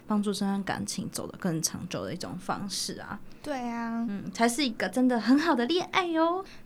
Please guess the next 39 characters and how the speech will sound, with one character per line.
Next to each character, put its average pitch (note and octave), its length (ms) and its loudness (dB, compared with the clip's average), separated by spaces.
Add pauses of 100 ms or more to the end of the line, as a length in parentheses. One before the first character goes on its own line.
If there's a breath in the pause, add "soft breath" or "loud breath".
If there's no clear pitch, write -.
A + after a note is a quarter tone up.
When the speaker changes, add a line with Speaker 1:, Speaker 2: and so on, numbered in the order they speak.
(140)
Speaker 2:
今 G4 200 -6
天 G#4 160 -2
呢， F4+ 220 4
就 E4 160 2
分 D#4+ 180 0
享 B3 180 0
这 C4 180 2
几 - 260 -8
点 - 280 0
要 C#4+ 160 2
素 C4 200 -2
给 - 140 -6
大 A#3 220 -2
家， A#3 280 -2
那 B3 240 0
也 - 160 -6
透 C#4 180 -2
过 C#4 160 4
这 C#4+ 160 2
几 - 180 -6
点 D4+ 200 2
要 E4+ 160 2
素 F#4 200 -2
呢， C#4+ 200 2
让 D4 160 0
我 A#3 40 0
们 A3 160 0
一 F4 80 0
起 G3+ 320 -4 (500 soft breath)
谈 B3 400 0 (200)
一 E4 100 -2
场 - 300 -6
质 C#4 240 -2
感 B3+ 180 4
的 A#3 120 2
恋 D#4 160 6
爱 D4+ 200 6
吧。 - 240 -6 (360)
那 A#3 360 -2